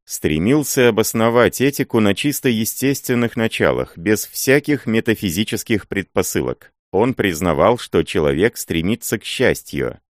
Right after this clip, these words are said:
Вся его природа влечет его к тому, чтобы избегать страдания и стремиться к удовольствию. В поисках удовольствий человек руководится разумом,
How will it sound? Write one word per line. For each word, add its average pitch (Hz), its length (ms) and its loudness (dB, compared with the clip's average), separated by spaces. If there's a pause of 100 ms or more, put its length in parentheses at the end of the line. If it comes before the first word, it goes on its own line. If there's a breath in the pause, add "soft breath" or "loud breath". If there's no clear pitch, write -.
(160)
Вся 131 320 2
его 147 400 4
природа 117 560 2
влечет 80 480 0
его 85 300 4
к - 100 -18
тому, 101 340 2
чтобы 85 380 -2
избегать 92 500 0
страдания 127 840 0 (180)
и 80 120 -2
стремиться 135 680 -2
к - 120 -8
удовольствию. 71 960 0 (360)
В - 120 -20
поисках 101 640 2
удовольствий 135 760 2
человек 104 480 0
руководится 131 840 2
разумом, 73 680 0